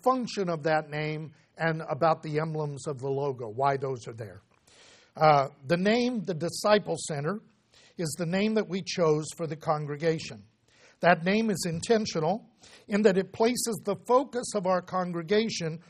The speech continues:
on discipleship. Our Hebrew name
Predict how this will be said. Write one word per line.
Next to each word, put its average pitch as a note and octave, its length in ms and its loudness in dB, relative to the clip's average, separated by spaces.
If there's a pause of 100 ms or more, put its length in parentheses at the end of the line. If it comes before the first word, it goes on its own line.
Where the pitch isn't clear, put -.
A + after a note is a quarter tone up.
(260)
on E3+ 220 4
discipleship. F3 920 -2 (2000)
Our F3 160 10
Hebrew A3+ 500 2
name E3+ 520 0